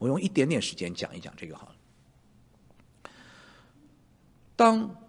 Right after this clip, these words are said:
上帝对人来讲一些命令或者做一些事情的时候，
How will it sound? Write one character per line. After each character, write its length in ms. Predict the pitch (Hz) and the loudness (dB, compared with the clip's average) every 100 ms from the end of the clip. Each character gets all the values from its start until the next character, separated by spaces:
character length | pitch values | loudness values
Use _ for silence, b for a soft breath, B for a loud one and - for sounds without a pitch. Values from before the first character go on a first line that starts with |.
| - | -14
上 600 | - - - 220 196 160 147 | -10 -8 2 6 6 4 0
帝 180 | 185 | 0
对 320 | 139 190 156 120 | 2 4 4 2
人 460 | 92 92 85 113 | -2 -6 -6 -4
来 120 | 127 117 | -2 -2
讲 340 | - 82 80 | -4 -6 -6
一 40 | |
些 220 | 90 - 113 | -8 -4 -4
命 340 | 147 139 107 | -2 -2 -2
令 200 | 120 76 | -6 -6
或 120 | - | -6
者 80 | 113 | -6
做 240 | - 156 | 0 0
一 40 | 104 | 0
些 180 | - 135 | -2 -2
事 220 | - 143 | -2 -4
情 160 | 120 | -4
的 80 | 90 | -8
时 180 | - 85 | -8 -10
候， 260 | 95 90 | -8 -8